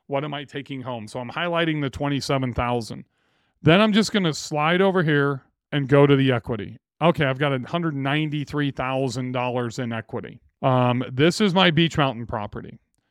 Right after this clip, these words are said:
This has actually already been sold. I just closed on this two weeks ago. So this is a real example of something that I've done. So twenty-seven thousand dollars, and let's just say that's a hundred and nine, let's round this down to one ninety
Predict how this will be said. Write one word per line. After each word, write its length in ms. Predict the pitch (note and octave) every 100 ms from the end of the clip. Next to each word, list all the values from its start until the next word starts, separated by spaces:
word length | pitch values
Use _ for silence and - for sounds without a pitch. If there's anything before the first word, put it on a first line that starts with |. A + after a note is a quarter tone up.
| _ _
This 320 | C3 D#3 F#3
has 160 | G3 E3
actually 460 | D#3 E3 - D#3 C#3+
already 340 | C#3+ C#3 C3+
been 220 | B2+ B2
sold. 320 | G#2+ G#2+ G2
I 40 | A2
just 220 | C3 B2+
closed 320 | - C3+ A#2
on 140 | B2+ A#2+
this 180 | A2
two 220 | - - B2+
weeks 260 | A#2+ G#2+
ago. 220 | A2+ G#2
So 140 | G2+ C3
this 200 | C#3 D#3+
is 80 | F#3+
a 100 | E3
real 520 | C3+ C#3+ D#3+ E3 D#3+
example 640 | C#3+ A2+ B2 A#2+ A2+ A#2
of 100 | A2
something 400 | - B2 G#2+ A2+
that 120 | A2
I've 200 | G#2+ G#2+
done. 280 | A2 G2 F2+ _ _ _ _ _ _
So 480 | - D3 C3+ C3 C3+ -
twenty-seven 720 | E3 F#3+ G#3+ - G3 F#3 D#3+
thousand 720 | - D3 D3 E3 E3+ C#3+ D3
dollars, 680 | C3+ C3 C3 B2 A#2 G#2+ - -
and 100 | C3+
let's 140 | C#3+
just 140 | F3 E3+
say 100 | D#3+
that's 200 | C3+ C3+
a 60 |
hundred 320 | - D3+ F3
and 140 | F3 D3+
nine, 160 | C#3
let's 200 | C3+ D3
round 300 | D3 D3+ D#3
this 160 | F#3 F3
down 240 | D#3+ D3
to 80 | C3
one 300 | A#2+ B2+ D3+
ninety 460 | D3 C3 B2+ C3+